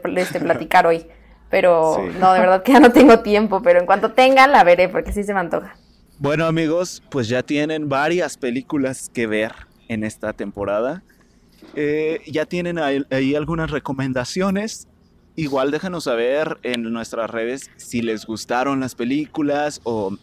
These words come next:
Speaker 2: no sé, díganos groserías si creen que son malísimas y les hicimos verlas.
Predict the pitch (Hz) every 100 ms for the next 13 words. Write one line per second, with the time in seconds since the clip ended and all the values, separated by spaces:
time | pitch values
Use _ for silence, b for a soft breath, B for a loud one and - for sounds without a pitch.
0 | _ _ - _ 117 117 147 143 151 -
1 | - 131 131 139 117 110 110 - 98 120
2 | 120 117 110 110 113 117 117 110 110 117
3 | 123 120 120 123 104 98 107 107 113 104
4 | 104 113 127 135 -